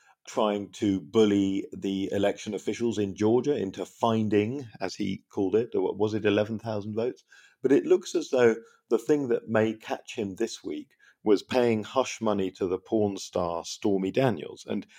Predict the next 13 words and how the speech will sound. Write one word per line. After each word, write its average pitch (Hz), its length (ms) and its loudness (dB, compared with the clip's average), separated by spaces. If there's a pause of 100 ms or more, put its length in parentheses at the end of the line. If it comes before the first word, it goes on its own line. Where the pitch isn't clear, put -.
(160)
this - 220 4
one 92 160 0
is, 92 220 -4 (120)
goes 101 260 4 (140)
way 147 300 4
back - 460 -4
before 139 480 4
he 123 140 0
was 101 180 0
even 92 320 -2
president. - 640 -4 (480)
Um, 92 520 -4
and, 95 220 -6